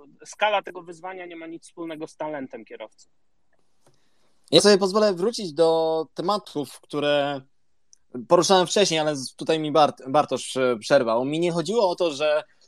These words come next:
Speaker 2: w ogóle jest tak strasznie i nie ma siły odwrotu, nie ma opcji.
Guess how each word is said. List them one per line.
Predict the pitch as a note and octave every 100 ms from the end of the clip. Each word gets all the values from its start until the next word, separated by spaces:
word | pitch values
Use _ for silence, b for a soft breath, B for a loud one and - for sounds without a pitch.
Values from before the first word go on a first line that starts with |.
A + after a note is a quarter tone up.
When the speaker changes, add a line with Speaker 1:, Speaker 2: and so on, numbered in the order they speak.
| -
Speaker 2:
w | D3
ogóle | E3 F3+
jest | D#3+ -
tak | E3+ E3
strasznie | - E3 E3 - D3+ D3+ D3+ C#3
i |
nie | D#3
ma | D#3 D3
siły | C3 D3+ D3+
odwrotu, | C#3+ B2 D3 C#3 C#3
nie | C#3 D3+
ma | C#3+
opcji. | C#3 D3 - - B2 C3+